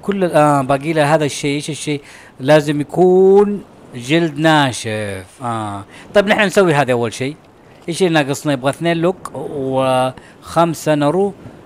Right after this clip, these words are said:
ليف، كله عندنا، بس اللهم نجيب إيش؟ نجيب اللوك ونجيب ال-، الليف.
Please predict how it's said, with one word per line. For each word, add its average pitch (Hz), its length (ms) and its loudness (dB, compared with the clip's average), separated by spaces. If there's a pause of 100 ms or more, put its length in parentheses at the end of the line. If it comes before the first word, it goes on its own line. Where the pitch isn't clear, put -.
(120)
ليف، 160 300 -2
كله 180 320 0
عندنا، 147 340 2
بس 156 200 -2
اللهم 156 500 0
نجيب 143 400 -4
إيش؟ 165 240 -2 (440)
نجيب 143 320 -2
اللوك 156 420 -2 (160)
ونجيب 139 500 -4 (340)
ال-، 131 220 -6
الليف. 123 460 -6